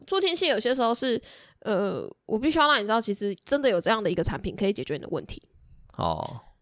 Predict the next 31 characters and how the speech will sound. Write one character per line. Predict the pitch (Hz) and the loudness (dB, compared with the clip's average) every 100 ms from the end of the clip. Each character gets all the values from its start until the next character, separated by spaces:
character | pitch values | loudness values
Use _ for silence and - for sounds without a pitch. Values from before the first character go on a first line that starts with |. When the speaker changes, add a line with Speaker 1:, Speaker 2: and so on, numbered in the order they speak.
| _ | _
Speaker 1:
对， | 202 | -4
它 | - 320 | 0 2
是， | 330 359 | 2 2
它 | 269 294 | 0 0
是 | 294 | 0
一 | - | -4
个 | 220 | -2
你 | 202 180 | -2 -2
的 | 170 | -6
必 | - 196 | -4 -6
需 | - 170 | -4 0
品。 | - - _ _ _ | -2 -2 _ _ _
Speaker 2:
是。 | - 90 85 113 - | -6 -4 -4 -6 -10
Speaker 1:
对， | 185 - _ | -12 -12 _
可 | - 226 | -4 -2
是 | 339 339 - _ _ - | 0 -2 -6 _ _ -12
你 | 247 247 | -4 2
说 | 269 | 4
电 | 302 262 | 4 2
信 | 262 233 | 0 0
费 | 233 | 2
这 | 202 196 | 2 0
东 | - | -2
西， | - - | -6 -4
它 | 294 | -2
不 | - | -2
是 | 233 | -4
必 | 247 | -4
需 | 226 214 | -2 0
品 | 208 | -2
啊。 | - | -4